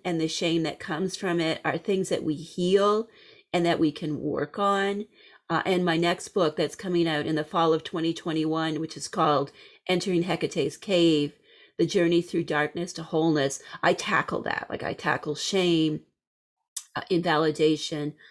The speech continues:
trauma, recovery, and so on. I think we need to say where we're coming from. We need to not have shame about the background that we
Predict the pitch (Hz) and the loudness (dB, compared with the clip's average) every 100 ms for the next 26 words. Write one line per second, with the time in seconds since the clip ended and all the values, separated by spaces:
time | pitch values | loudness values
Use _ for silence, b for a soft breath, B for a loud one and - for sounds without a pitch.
0 | B - 202 175 160 160 147 131 170 165 | B -6 0 2 4 4 2 0 -2 -2
1 | 180 160 160 147 - - 156 - 165 156 | -2 0 2 2 0 -6 -8 -4 -4 -2
2 | 147 147 B B B B B B B B | -4 -6 B B B B B B B B
3 | B _ _ _ _ _ _ - 226 - | B _ _ _ _ _ _ -4 -4 0
4 | 269 262 - 240 214 196 - 180 160 - | 2 2 2 2 2 2 2 2 2 -2
5 | _ _ _ _ - - 202 196 190 160 | _ _ _ _ -16 0 2 4 2 0
6 | 160 165 180 165 160 156 - 175 165 147 | -4 -4 -2 0 -2 -4 -6 -4 -4 -6
7 | - 156 - - _ _ _ _ _ _ | -8 -10 -10 -16 _ _ _ _ _ _
8 | _ _ _ _ _ _ b b b b | _ _ _ _ _ _ b b b b
9 | - 196 196 214 220 - 208 190 170 180 | -4 0 2 2 0 0 -2 0 0 0
10 | 185 - - 185 185 175 - - 185 180 | -2 -4 -8 -4 -4 -4 -4 -2 -2 0
11 | 156 127 - - 175 160 156 156 - 143 | -2 -4 -10 -6 -4 -2 -2 -4 -6 -4
12 | 170 170 - 165 160 147 - _ _ 170 | -2 -4 -6 -8 -6 -8 -14 _ _ -2
13 | 170 - 156 151 - | 0 0 0 0 -4